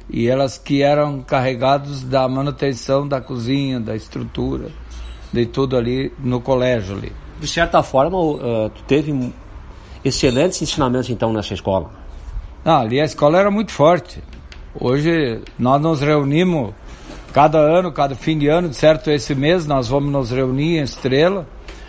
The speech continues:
Speaker 1: É, tão todos, assim, de uma idade mais avançada, mas todo mundo bem,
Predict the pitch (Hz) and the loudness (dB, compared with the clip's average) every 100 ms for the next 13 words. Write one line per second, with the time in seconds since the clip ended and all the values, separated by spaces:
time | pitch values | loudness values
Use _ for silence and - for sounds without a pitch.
0 | - - - 123 123 117 113 107 104 - | -20 -20 -6 0 2 2 0 -2 -4 -8
1 | - - - - - 131 127 135 165 160 | -10 -18 -20 -18 -4 -2 0 4 2 2
2 | 147 110 113 117 - 139 151 147 107 113 | -4 -4 -6 -6 -2 -2 -2 -4 -4 -4
3 | 107 110 113 104 123 131 120 131 123 120 | -2 -2 -2 0 0 0 0 -2 -2 -2
4 | 120 98 123 131 185 185 151 120 113 104 | -4 -2 0 2 0 -2 -4 -2 -4 -8
5 | - - - - - - - 160 160 151 | -12 -16 -18 -20 -20 -4 4 4 4 0
6 | 165 147 113 135 170 175 | 0 -2 0 2 2 0